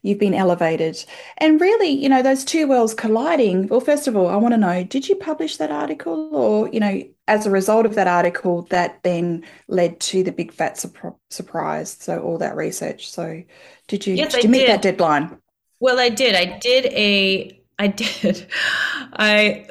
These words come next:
Speaker 2: I wrote an article on trans fats that was, uh, for Gourmet Magazine. It was, it was in the, maybe two thousand and three. And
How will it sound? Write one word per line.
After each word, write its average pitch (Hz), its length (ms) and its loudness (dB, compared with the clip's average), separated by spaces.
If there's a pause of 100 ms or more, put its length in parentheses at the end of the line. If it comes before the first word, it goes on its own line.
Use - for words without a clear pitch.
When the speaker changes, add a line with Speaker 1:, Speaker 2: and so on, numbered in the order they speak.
Speaker 2:
I 220 160 2
wrote 226 320 4
an 311 80 0
article 208 460 0
on 190 160 2
trans 170 500 -2
fats - 540 -6 (220)
that 165 600 -2 (160)
was, 175 960 0 (140)
uh, 170 300 2 (100)
for 190 160 -4
Gourmet 196 340 2
Magazine. 156 920 -2 (360)
It 214 160 0
was, 196 680 2
it 208 100 -2
was 208 160 -2
in 233 80 -2
the, - 280 -8
maybe 233 220 -4
two 247 180 -6
thousand 208 320 2
and 175 160 -2
three. - 600 -4 (320)
And 185 720 0